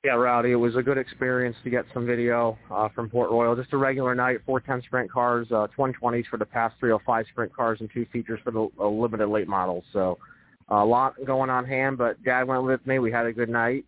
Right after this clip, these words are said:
and, uh, hopefully we, we, we're gonna be ready for the World of Outlaws race come in July.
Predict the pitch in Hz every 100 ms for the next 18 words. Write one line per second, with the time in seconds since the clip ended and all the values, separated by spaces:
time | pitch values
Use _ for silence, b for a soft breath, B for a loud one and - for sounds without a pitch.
0 | - 107 107 104 104 101 98 95 98 _
1 | _ - 127 117 123 120 117 120 113 117
2 | 113 120 117 120 123 123 123 120 117 117
3 | 123 120 113 107 110 107 - 113 113 113
4 | 117 107